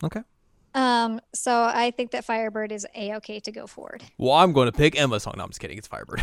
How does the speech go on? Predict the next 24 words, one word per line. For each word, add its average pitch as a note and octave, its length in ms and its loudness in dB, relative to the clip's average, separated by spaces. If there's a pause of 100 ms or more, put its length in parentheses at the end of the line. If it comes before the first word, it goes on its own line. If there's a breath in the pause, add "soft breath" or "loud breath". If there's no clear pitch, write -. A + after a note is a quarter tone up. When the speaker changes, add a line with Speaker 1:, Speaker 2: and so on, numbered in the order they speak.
(140)
Speaker 1:
<laughs> - 140 -6
Speaker 2:
I, C#4 420 6
I, C#4 40 4
I - 20 6
mean, E4 140 2
if - 120 0
you E4 100 4
pick G4+ 200 4
Emma's G#4+ 220 2
song, G#4 180 6
cool. G#3+ 580 8
I'm G3+ 340 6
fine G#3 300 6
with G#3 140 6
that. C4+ 420 2
Speaker 1:
<laughs> - 160 -4 (600 soft breath)
Speaker 2:
Um, B3+ 380 0
but C4 160 0
I'm B3+ 140 0
not A#3+ 160 -2
gonna A3+ 160 -6
fight A3+ 280 -8
for A3 220 -14
it. G#3+ 220 -16